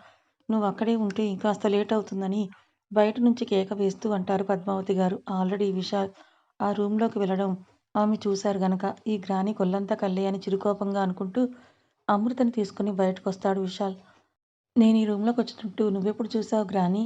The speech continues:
నేనెవరూ చూడలేదనుకున్నాను కదా, నేను వచ్చానని నీకెలా తెలుసని?" అడుగుతాడు విశాల్. "నీలాంటి వాడే ఎండ తగులుతుందని అరచేయి ముఖానికి అడ్డు పెట్టుకొని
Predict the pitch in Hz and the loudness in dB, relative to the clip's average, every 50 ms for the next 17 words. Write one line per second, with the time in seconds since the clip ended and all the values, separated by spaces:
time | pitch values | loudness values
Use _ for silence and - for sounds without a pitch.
0 | 240 - - - 233 214 214 208 190 185 196 220 226 226 - 202 196 196 208 214 | -4 -6 -8 -6 -4 -2 -2 0 0 -2 -2 -2 -2 -2 0 0 0 0 0 -2
1 | 220 208 196 202 214 208 208 208 202 214 220 220 - - - - _ _ _ - | -2 -4 -4 -4 -4 -4 -4 -4 -4 -4 -6 -6 -10 -16 -20 -20 _ _ _ -4
2 | - 208 196 190 214 214 214 - - - - - _ _ - 226 220 208 196 190 | -2 0 0 0 0 -2 -4 -6 -14 -20 -20 -20 _ _ 0 0 2 2 0 0
3 | - - 233 226 226 220 220 220 202 185 185 - - - - 202 214 - 240 233 | 2 2 4 4 4 2 2 0 -2 -4 -6 -10 -12 -8 -6 -6 -4 -2 -2 -2
4 | 240 233 226 208 - - 196 190 190 190 196 - - 190 185 175 214 214 202 - | 0 0 -2 -4 -4 -4 -4 -4 -4 -4 -6 -4 -4 -4 -2 -4 -6 -8 -10 -12
5 | _ _ _ _ _ _ _ - 196 196 190 - 214 208 196 - - - 214 214 | _ _ _ _ _ _ _ -6 -4 -4 -2 0 0 0 -2 -4 -4 -4 -2 -2
6 | 196 202 202 202 196 208 190 190 180 180 190 214 208 190 190 190 - - _ _ | 0 -2 -4 -4 -4 -4 -2 0 0 0 0 -2 -4 -4 -6 -10 -16 -20 _ _
7 | _ - 208 196 185 240 233 240 240 233 220 208 - 226 196 196 196 214 226 208 | _ -4 -2 0 0 0 2 2 2 2 0 0 -2 -2 -2 -2 -2 0 0 0
8 | 185 180 - - 226 220 214 202 190 208 202 202 202 - 185 170 196 196 - 196 | 0 0 -2 -2 0 0 0 0 0 -2 -2 -2 -2 -6 -6 -6 -6 -4 -6 -6
9 | 196 - - 202 214 | -6 -6 -4 -2 0